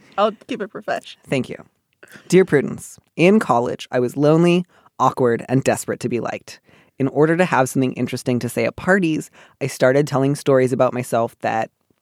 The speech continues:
Speaker 2: weren't exactly true. For example, my old place of work was once the site of a dramatic police chase with an infamous criminal. I wasn't working there at the time, but I told the story as if I'd been there.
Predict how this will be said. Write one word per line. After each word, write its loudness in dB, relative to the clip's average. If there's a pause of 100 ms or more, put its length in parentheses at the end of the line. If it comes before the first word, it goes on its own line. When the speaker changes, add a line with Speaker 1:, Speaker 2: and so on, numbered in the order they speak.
(160)
Speaker 2:
weren't 0
exactly -2
true. -14 (680)
For 2
example, 2
my -2
old 4
place 0
of -2
work -4
was -4
once -4
the -10
site -2
of -2
a 2
dramatic 0
police 0
chase -2
with -6
an -6
infamous 0
criminal. -4 (440)
I -2
wasn't 2
working 0
there 2
at -6
the -2
time, -4 (120)
but 4 (100)
I 0
told 0
the -2
story -4
as -6
if 2
I'd 0
been -4
there. -14